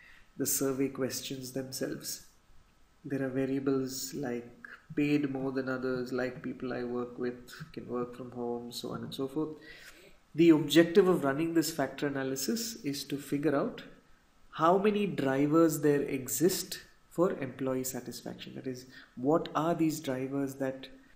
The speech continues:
play in the background in terms of employee satisfaction? So the first task with our data set is to use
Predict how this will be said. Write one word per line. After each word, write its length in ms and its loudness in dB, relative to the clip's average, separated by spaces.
play 520 2
in 120 -8
the 60 -2
background 760 -8
in 120 -12
terms 380 -8
of 360 -6
employee 380 -10
satisfaction? 680 -14
So 160 -2
the 100 4
first 720 2
task 460 6
with 320 2
our 140 2
data 320 -2
set 340 -6
is 200 -6
to 100 -6
use 400 -6